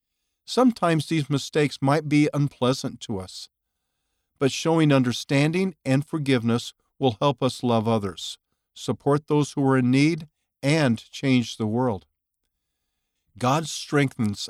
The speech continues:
us so that we can help others when they are struggling. We just need to be ready so he can teach us how to do it.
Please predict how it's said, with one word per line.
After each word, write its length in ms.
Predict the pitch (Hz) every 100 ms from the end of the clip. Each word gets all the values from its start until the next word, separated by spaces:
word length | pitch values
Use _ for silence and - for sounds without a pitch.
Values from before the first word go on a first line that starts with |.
| -
us 200 | 104 92
so 360 | - - -
that 180 | 117 117
we 120 | 123
can 280 | 120 - 104 -
help 260 | 147 147 -
others 460 | 131 117 95 95 - _ _
when 120 | 123 113
they 140 | 113
are 120 | 107
struggling. 600 | 101 - 110 101 98 87 _ _ _ _ _ _ _ -
We 100 | 185
just 240 | 185 -
need 200 | 147 139
to 60 | 127
be 140 | 117
ready 500 | 113 104 131 110 85 _ _ _
so 200 | _ 127
he 160 | 107 131
can 220 | - 110
teach 300 | - 147 127
us 180 | 113 - -
how 140 | 113
to 100 | 101
do 240 | 92 107
it. 160 | 87 -